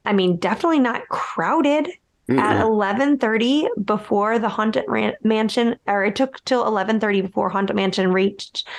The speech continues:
Speaker 1: a sixty-minute wait in line. Eleven thirty normally hits that much sooner, and the longest wait time was eighty minutes. That was for Slinky Dog Dash, ninety minutes for Remy's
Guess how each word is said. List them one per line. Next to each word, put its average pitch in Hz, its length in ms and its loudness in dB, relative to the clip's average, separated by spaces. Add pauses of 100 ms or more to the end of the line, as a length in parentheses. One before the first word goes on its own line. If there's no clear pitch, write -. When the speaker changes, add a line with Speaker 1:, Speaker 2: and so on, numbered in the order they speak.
(140)
Speaker 1:
a 202 60 0
sixty-minute 196 720 0
wait 180 340 0
in 180 160 2
line. 180 340 -2 (320)
Eleven 302 380 2
thirty 311 460 2 (260)
normally 294 320 2
hits 277 260 0
that - 180 -2
much 233 760 0
sooner, 208 300 2
and 220 180 0
the 220 60 2
longest 247 420 2
wait 240 240 0
time 214 320 0
was 208 240 0
eighty 214 240 4
minutes. 202 380 0
That - 100 -2
was 202 140 0
for 214 120 -2
Slinky 202 380 0
Dog 190 220 -2
Dash, 190 380 -2 (280)
ninety 208 300 2
minutes 202 360 0
for 185 320 -2
Remy's 202 480 2